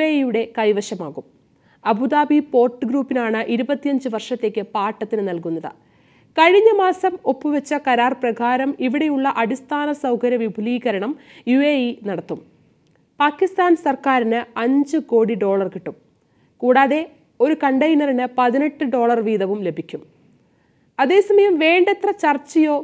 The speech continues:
കൂടിയാലോചനകളോ ഇല്ലാതെ കരാർ ഒപ്പുവെക്കുകയാണ് പാകിസ്ഥാൻ സർക്കാർ ചെയ്യുന്നത് എന്ന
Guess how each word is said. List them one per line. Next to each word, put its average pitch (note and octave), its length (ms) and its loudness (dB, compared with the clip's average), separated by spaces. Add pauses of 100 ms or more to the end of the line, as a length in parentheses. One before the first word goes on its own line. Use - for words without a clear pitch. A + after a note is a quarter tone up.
(120)
കൂടിയാലോചനകളോ C#4 1040 0 (160)
ഇല്ലാതെ A3+ 400 0 (380)
കരാർ D4 280 4 (160)
ഒപ്പുവെക്കുകയാണ് C#4 1000 0
പാകിസ്ഥാൻ B3 460 -4 (120)
സർക്കാർ A#3 300 -4 (120)
ചെയ്യുന്നത് B3 420 0 (120)
എന്ന A#3 120 -2